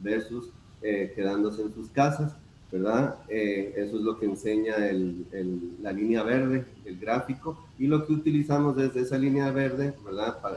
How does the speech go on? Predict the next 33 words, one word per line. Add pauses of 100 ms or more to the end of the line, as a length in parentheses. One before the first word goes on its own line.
(100)
en
las
diferentes
características,
ahí
está
el
promedio,
pero
hay
diferentes, (180)
eh, (140)
tipos
de, (600)
de
movilidad (240)
que,
que
se
mide,
y
lo
metimos
dentro
de,
de
la
matriz
de
insumo
producto
para
generar,